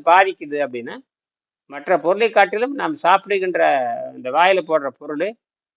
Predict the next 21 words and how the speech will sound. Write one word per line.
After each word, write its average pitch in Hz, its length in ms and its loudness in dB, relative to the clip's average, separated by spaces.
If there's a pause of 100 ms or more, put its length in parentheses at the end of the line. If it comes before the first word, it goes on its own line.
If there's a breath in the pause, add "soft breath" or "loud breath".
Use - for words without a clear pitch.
(140)
அது 190 160 -4 (140)
ரத்தத்தை 226 480 0 (120)
பாதிச்சு 180 400 4
அவனை 180 260 4
வந்து 170 200 -4
முதுமையில 175 460 -2
கொண்டு 143 180 -8
போய் 185 140 -10
தள்ளி 151 180 -4
அவனை 143 220 -8
சாகடிக்குது. 117 500 -8 (1300)
இதுதான் 165 320 4
அடிப்படை, 185 380 0
உணவுக்கான 165 540 -2
அடிப்படை. 147 280 -6
அதை 139 220 -4
நமக்கு 170 360 -8
இது 175 100 -4
யாரும் 160 360 0
சொல்லி 165 180 -6
தர்றதில்லை. 120 500 -6